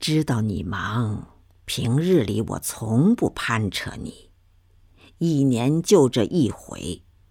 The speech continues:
你还不能给我这老脸壮壮光？”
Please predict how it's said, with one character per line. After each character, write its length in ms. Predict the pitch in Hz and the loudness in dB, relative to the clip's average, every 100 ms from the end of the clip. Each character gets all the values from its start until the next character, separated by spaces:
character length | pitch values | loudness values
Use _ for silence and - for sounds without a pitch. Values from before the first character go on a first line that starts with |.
| _ - | _ 0
你 140 | 170 | 2
还 180 | 165 190 | 2 0
不 160 | 185 196 | 4 6
能 180 | 175 180 | 6 4
给 220 | 156 190 | 4 4
我 180 | 170 127 | 4 0
这 120 | 165 | 0
老 340 | 165 135 185 | 2 2 4
脸 280 | 226 113 92 | 4 2 2
壮 300 | - 208 147 | 2 2 2
壮 160 | 131 131 | 0 2
光？” 540 | 202 233 240 262 | 6 6 8 6